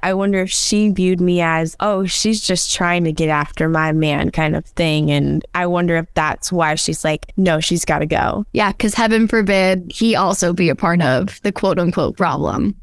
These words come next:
Speaker 1: Right, exactly. And that's kind of wh-, why I kind of left it at that too, 'cause I was like, "Yeah, it's me, but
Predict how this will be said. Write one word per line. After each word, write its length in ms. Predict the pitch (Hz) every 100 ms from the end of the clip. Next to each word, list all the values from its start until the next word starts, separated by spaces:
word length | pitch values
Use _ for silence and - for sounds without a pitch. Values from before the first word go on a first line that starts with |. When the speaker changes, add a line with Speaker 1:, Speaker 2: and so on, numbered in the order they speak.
| -
Speaker 1:
Right, 400 | 165 151 135 - -
exactly. 640 | 170 160 143 - - - - - -
And 80 |
that's 160 | 196 247
kind 200 | - 240
of 160 | 220 185
wh-, 160 | -
why 380 | 170 180 175 175
I 40 | 175
kind 220 | 196 180
of 60 |
left 240 | 165 170 180
it 40 |
at 140 | 165 -
that 240 | 160 -
too, 180 | - 180
'cause 160 | 170
I 80 | 170
was 120 | 170
like, 200 | 175 170 -
"Yeah, 340 | 262 269 254 - -
it's 260 | 240 -
me, 380 | 214 254 269 233
but 480 | 208 190 185 185 -